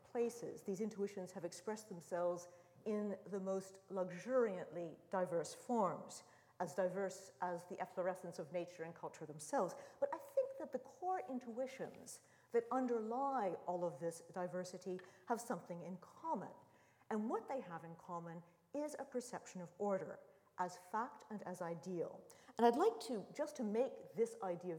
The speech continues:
vivid, sketch very briefly three ideals of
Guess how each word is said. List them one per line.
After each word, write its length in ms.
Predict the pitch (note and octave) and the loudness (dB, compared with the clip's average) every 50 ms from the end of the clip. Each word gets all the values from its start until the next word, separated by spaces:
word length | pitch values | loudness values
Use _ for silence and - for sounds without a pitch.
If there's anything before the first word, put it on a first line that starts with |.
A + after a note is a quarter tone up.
| C#3+ D3+ | -2 0
vivid, 420 | F#3 E3+ - - - - - - - - - _ _ _ _ _ _ _ _ _ _ _ _ _ _ _ _ | 0 0 0 -2 -6 -8 -8 -12 -16 -20 -20 _ _ _ _ _ _ _ _ _ _ _ _ _ _ _ _
sketch 560 | - - - - - - - D#4 E4+ - - - - G3 E3+ D#3+ E3 - | -16 -14 -12 -14 -8 0 2 2 2 2 -2 -8 -12 -12 -14 -14 -4 0
very 380 | C4+ D4+ E4+ F4 F4 F4 D#4+ C4+ | 2 4 4 4 2 0 0 -2
briefly 720 | F#3 - F3+ F#3+ F#3+ F3+ - - - - - - - - - - _ _ _ _ _ _ _ _ - - - | -4 -4 -4 -4 -4 -6 -8 -10 -10 -10 -8 -8 -10 -14 -16 -20 _ _ _ _ _ _ _ _ -20 -12 -6
three 540 | A#3+ B3 C4+ D#4 E4+ F4 F4 F4 F4 F4 F4 - - - - - - A3+ | -4 -2 0 2 4 4 4 2 2 0 -2 -4 -8 -16 -12 -4 0 4
ideals 1040 | A3+ A3 F#3 - - G3 G3+ F#3 E3+ B2 - - - A2 C3 G3 - - - - - - _ _ _ _ _ _ _ _ - | 4 4 4 2 -2 -2 0 2 2 2 2 0 -4 -4 -4 -6 -8 -10 -12 -12 -14 -18 _ _ _ _ _ _ _ _ 4
of 260 | G3 F#3+ F#3+ G3 F#3+ | 8 8 8 6 4